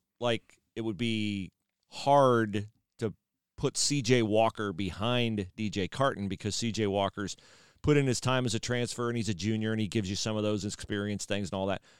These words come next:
But clearly, anyone who has watched can tell you that D J Carton has the potential and the ability to do things that C J Walker cannot do.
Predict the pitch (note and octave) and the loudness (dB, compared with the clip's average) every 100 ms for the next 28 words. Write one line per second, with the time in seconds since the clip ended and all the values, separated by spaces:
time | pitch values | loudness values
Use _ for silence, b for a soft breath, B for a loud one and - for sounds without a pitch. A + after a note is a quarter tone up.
0 | - A2+ - - G3+ F3+ C#3 C3 C#3+ C3 | -12 -10 -8 0 4 6 4 4 4 2
1 | A2+ A#2+ G#2+ F2+ A2 F2 - - G2 F2 | 0 0 -2 0 0 0 -4 -6 -6 -4
2 | G2+ G2 F#2 F2 A#2+ A#2 G#2+ F#2 A2+ F#2 | -4 -2 -4 -6 -6 -4 -4 -2 -4 -4
3 | F#2 F#2+ F2 F2+ - - C3+ F3 - F#2+ | -6 -8 -8 -12 -14 -8 -4 -2 -4 -6
4 | F2+ F2 - D3+ A2+ F2+ E2+ D2 A2 G#2+ | -6 -6 0 0 0 -4 -6 -4 -4 -2
5 | G2 F#2+ - _ _ - - B2 G2+ F#2 | -4 -4 -10 _ _ -8 -4 -2 -2 0
6 | F2+ F2 E2+ - F2+ F#2 G2 G2 G#2 F#2 | -2 -4 -8 -12 -10 -6 -6 -6 -8 -10